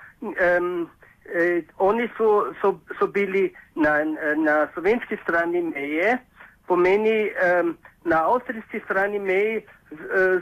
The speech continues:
so bili samo duhovniki iz Seko-, eh, iz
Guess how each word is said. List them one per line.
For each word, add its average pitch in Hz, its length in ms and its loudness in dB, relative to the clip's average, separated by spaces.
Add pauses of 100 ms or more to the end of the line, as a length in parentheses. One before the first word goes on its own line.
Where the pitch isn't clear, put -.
so 185 640 4
bili 202 360 -2
samo 220 240 0
duhovniki 208 840 -2 (240)
iz 170 160 0 (100)
Seko-, 226 360 0
eh, 180 340 2 (420)
iz 190 100 -8